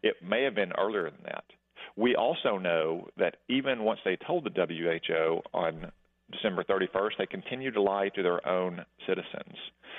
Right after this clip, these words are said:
They said until just last week it was contained with inside the city of Wuhan, a central Chinese city of eleven million people. Today, it is in every single province in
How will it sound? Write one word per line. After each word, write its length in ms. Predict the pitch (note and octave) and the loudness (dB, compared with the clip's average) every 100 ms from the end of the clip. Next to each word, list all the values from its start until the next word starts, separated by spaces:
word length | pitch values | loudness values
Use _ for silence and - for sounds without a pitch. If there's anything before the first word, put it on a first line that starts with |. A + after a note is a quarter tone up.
| - | -4
They 160 | - A2 - | 0 2 4
said 240 | D3+ C3+ | 4 4
until 320 | G#2 - A#2 | 2 4 2
just 260 | F#2+ C3+ - | 4 0 2
last 300 | A#2+ A#2 - | 0 0 2
week 260 | C3 F3 | 2 2
it 80 | G#2 | 2
was 140 | F#2+ G2+ | 2 0
contained 640 | - F#2+ - C#3+ A2+ F#2 F#2 F#2+ | -4 -6 0 0 0 0 -2 2
with 200 | G#2 G#2 | 2 2
inside 800 | G2 F2+ A2 A2+ F2+ E2+ F2 - | -2 0 0 2 2 0 -2 -6
the 80 | - - | -6 -2
city 220 | G#2 F#2 | 2 4
of 100 | F2 | 4
Wuhan, 500 | E2 G#2 F2+ D2+ D2+ | 4 2 2 0 0
a 60 | E2 | -2
central 260 | G2+ F#2 F#2 | -4 -2 -2
Chinese 380 | - F#2 F2 F2 | 0 0 0 0
city 200 | F#2 F2+ | 2 4
of 80 | E2+ | 4
eleven 340 | E2+ E2+ E2+ | 2 2 0
million 280 | E2+ E2+ E2 | 0 0 0
people. 400 | - G#2 - - - - - - _ | -2 -4 -2 -6 -6 -10 -12 -16 _
Today, 500 | - D3 C3 G2 F#2 G2+ | 0 4 4 4 2 2
it 100 | F#2+ | 2
is 100 | F2 | 0
in 140 | E2 - | -2 -4
every 560 | G#2 A2 G#2 A#2 A2+ A#2 - _ - | -2 -2 0 0 0 -2 -12 _ -8
single 520 | - A2 G#2 G2 G2 - _ - | -2 -2 0 2 2 -2 _ -8
province 560 | - F#2+ E2+ D#2+ D#2 - - _ _ _ _ | 0 0 0 -2 -6 -10 -18 _ _ _ _
in 200 | F2 E2 | -6 -4